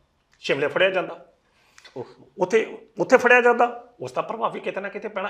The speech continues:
Speaker 1: ਇੱਕ ਪਾਸੇ ਤਾਂ ਸ਼੍ਰੋਮਣੀ ਅਕਾਲੀ ਦਲ ਤੇ ਉੱਤੇ ਇਸ ਵੇਲੇ ਅਜਿਹੀਆਂ ਮੁਸੀਬਤਾਂ ਨੇ
Speaker 2: ਹਾਂ।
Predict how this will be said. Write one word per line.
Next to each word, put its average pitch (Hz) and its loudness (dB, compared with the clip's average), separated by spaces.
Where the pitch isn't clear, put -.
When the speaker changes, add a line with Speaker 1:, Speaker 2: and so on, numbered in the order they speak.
Speaker 1:
ਇੱਕ 135 -8
ਪਾਸੇ 165 -2
ਤਾਂ 208 -4
ਸ਼੍ਰੋਮਣੀ 151 -6
ਅਕਾਲੀ 156 -2
ਦਲ 160 -2
ਤੇ - -8
ਉੱਤੇ 175 -4
ਇਸ 131 -2
ਵੇਲੇ 180 -2
ਅਜਿਹੀਆਂ 135 -2
ਮੁਸੀਬਤਾਂ 160 -2
ਨੇ - -12
Speaker 2:
ਹਾਂ। 104 -6